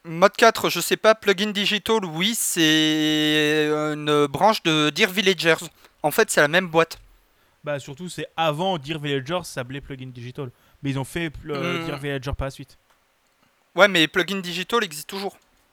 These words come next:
Speaker 1: En fait, ils ont séparé en deux branches. J'ai toujours pas compris pourquoi, mais c'est pas grave.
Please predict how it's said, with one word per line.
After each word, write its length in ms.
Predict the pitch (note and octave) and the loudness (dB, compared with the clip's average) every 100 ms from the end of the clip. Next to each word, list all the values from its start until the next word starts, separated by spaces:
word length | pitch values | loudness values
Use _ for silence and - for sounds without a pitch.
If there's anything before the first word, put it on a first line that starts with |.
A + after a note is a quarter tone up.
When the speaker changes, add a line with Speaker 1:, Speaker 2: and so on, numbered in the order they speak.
| _ _ _ _ _ _ - | _ _ _ _ _ _ -8
Speaker 1:
En 100 | D3+ | 0
fait, 260 | A3+ - | 0 0
ils 120 | E3+ | -6
ont 60 | F3 | -6
séparé 340 | - F3+ F3 | -6 0 2
en 100 | F#3 | 2
deux 80 | F3+ | -2
branches. 280 | E3 F3+ - - _ _ | -4 -6 -8 -20 _ _
J'ai 120 | C3+ | -8
toujours 180 | C#3 F#3 | -2 0
pas 100 | - | 2
compris 240 | F#3 F3 E3 | 0 -2 -10
pourquoi, 280 | D3 - | -8 -6
mais 80 | F#3+ | -6
c'est 80 | E3+ | -6
pas 60 | C#3+ | -8
grave. 120 | A2+ | -8